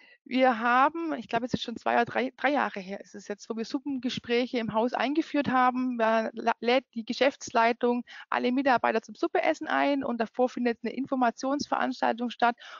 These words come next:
wo alle, äh, wo die Bereiche über Neuigkeiten berichten können. Und wir haben festgestellt, dass uns das in der, in, in der Homeoffice-Phase fehlt.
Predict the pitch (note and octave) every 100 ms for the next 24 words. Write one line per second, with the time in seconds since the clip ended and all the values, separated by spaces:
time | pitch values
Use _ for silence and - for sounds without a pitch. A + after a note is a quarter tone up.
0 | - - - A3+ B3+ B3+ - _ _ -
1 | G#3 G#3 G#3+ A#3 A3+ A3+ _ A3 G#3+ G#3+
2 | C#4 A#3+ G#3+ G#3+ G#3 A3+ - G#3 G#3 -
3 | G#3+ G3 A3 A3 - - F#3+ F#3+ F3+ F3+
4 | - - - - A#3 A#3 A#3 C#4 - D4
5 | - C4 C4 B3 A3+ A#3 A#3 A3+ - C4+
6 | - - A#3 A3+ G#3+ - - A3 A3 -
7 | G#3+ G#3 G#3+ C4+ - - B3 - - _
8 | A3+ A#3 A3+ G3+ C4+ D4 F4+